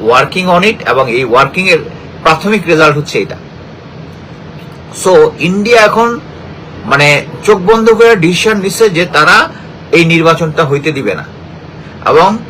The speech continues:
জেনারেল ওয়াকার যতই বলুক নির্বাচন, নির্বাচন, but তারা একটা জিনিস বুঝতে পেরেছে যে বাংলাদেশে দরকার একটা দুর্বল সরকার। প্রফেসর ইউনূসের সরকার ভালো করতেছে, আমি এটা বলবো না, ভালো করতেছে না।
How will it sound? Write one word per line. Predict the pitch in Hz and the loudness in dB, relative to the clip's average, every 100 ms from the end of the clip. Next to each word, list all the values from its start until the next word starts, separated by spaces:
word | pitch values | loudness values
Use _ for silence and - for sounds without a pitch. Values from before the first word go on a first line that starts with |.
| - - | -16 -4
জেনারেল | 139 160 170 165 | 0 4 4 4
ওয়াকার | 156 160 185 147 | 4 4 2 0
যতই | - 143 151 240 | 0 2 4 4
বলুক | 202 196 - | 4 4 2
নির্বাচন, | 139 160 165 165 160 | -2 0 2 0 0
নির্বাচন, | 156 156 156 175 214 143 | 0 0 0 0 0 0
but | 156 - | 0 2
তারা | 147 190 | 2 4
একটা | 196 - | 2 2
জিনিস | 220 220 196 | 0 0 -6
বুঝতে | 143 156 190 | -8 -6 -4
পেরেছে | 165 156 127 | -2 -2 -4
যে | 117 156 - - - - | -2 -4 -4 -18 -18 -14
বাংলাদেশে | - 147 180 185 185 175 214 | 0 0 2 0 0 0 2
দরকার | 170 156 165 | 4 4 0
একটা | 165 170 | 0 -2
দুর্বল | 139 160 156 | 0 2 2
সরকার। | 135 101 71 - - - - - - 160 | 2 -4 -4 -8 -10 -18 -18 -18 -12 -2
প্রফেসর | 160 196 226 208 | -2 2 2 2
ইউনূসের | 196 208 - 214 | 2 0 0 0
সরকার | - 202 202 196 220 - - - - - | 2 0 2 2 2 0 -12 -16 -14 -10
ভালো | - 170 202 | 0 2 2
করতেছে, | 202 196 196 - | 2 -2 -2 0
আমি | 165 160 | 0 2
এটা | 156 147 | 2 2
বলবো | 131 127 110 | 2 2 0
না, | - - - - | -4 -10 -16 -6
ভালো | 120 147 | 2 2
করতেছে | - 202 - - 110 | 4 0 2 0 0
না। | - | -2